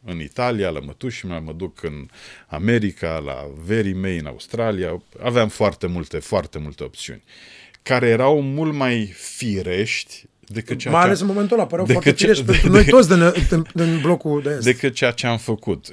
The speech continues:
Speaker 1: Și iată că, de fapt, nu, nu mi-a fost intenția să demonstrez, dar pur și simplu se poate.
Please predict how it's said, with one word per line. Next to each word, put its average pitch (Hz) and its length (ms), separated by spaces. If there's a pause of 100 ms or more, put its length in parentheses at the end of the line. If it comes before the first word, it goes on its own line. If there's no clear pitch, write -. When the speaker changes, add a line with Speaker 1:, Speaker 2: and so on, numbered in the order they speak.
Speaker 1:
Și - 200
iată 202 260
că, 196 140
de 147 120
fapt, - 560 (500)
nu, 127 280
nu 131 120
mi-a 185 140
fost 147 220
intenția 123 500
să - 160
demonstrez, 80 840
dar 104 140
pur 170 220
și - 160
simplu 165 360
se - 160
poate. - 500